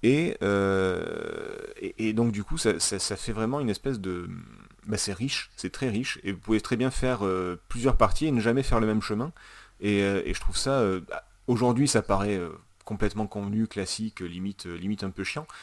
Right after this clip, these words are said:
À l'époque, c'était quelque chose de, de vraiment, euh, vraiment cool. Et moi, encore aujourd'hui, ça me plaît. Je me dis, tiens, je vais plutôt me faire ce niveau plutôt que celui-là. C'est, euh, c'est, on peut jouer un peu comme on veut, quoi. C'est, euh, c'est super agréable.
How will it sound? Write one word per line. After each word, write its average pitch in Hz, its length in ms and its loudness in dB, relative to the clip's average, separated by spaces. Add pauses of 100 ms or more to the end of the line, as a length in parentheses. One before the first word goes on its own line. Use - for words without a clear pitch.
(300)
À - 80 -2
l'époque, 92 320 4
c'était - 220 -8
quelque 90 240 -6
chose 127 280 -6
de, 82 680 -12 (240)
de 92 80 -8
vraiment, 98 400 -4
euh, 85 220 -8
vraiment 110 320 0
cool. 151 220 -2
Et 107 80 2 (140)
moi, 107 200 0
encore 131 220 2
aujourd'hui, 104 320 2
ça 110 120 -2
me 98 60 -2
plaît. 135 160 -4
Je 120 60 -4
me 107 80 2
dis, 104 80 -2
tiens, 131 140 -4
je 143 40 -4
vais 127 80 0
plutôt - 180 -4
me 110 60 2
faire 107 160 0
ce - 80 -2
niveau 107 240 0
plutôt 107 240 -8
que - 80 -10
celui-là. 120 300 -2 (380)
C'est, 104 340 0
euh, 98 300 2
c'est, - 160 -2 (180)
on 120 120 0
peut 170 120 0
jouer 170 140 0
un 151 60 2
peu 135 140 0
comme 131 160 0
on 127 100 2
veut, 120 160 0
quoi. 90 260 -4
C'est, 90 320 -4
euh, 87 360 -4 (360)
c'est - 140 -8
super 131 300 -2
agréable. 110 440 -2